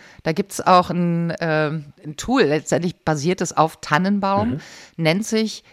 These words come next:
Speaker 1: Delegation Poker.
Speaker 2: Mhm.
Speaker 1: Und dieses Delegation Poker, da kannst du gerne mal im Internet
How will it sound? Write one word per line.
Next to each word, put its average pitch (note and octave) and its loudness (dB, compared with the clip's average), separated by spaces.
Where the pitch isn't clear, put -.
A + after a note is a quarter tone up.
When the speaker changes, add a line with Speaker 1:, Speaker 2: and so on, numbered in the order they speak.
Speaker 1:
Delegation E3 0
Poker. - -4
Speaker 2:
Mhm. B2 0
Speaker 1:
Und E3 -2
dieses G3 -8
Delegation E3+ 0
Poker, G3+ 0
da D3+ 0
kannst - -6
du D3 -8
gerne C#3 -2
mal C3 -2
im B2 -4
Internet D3 -6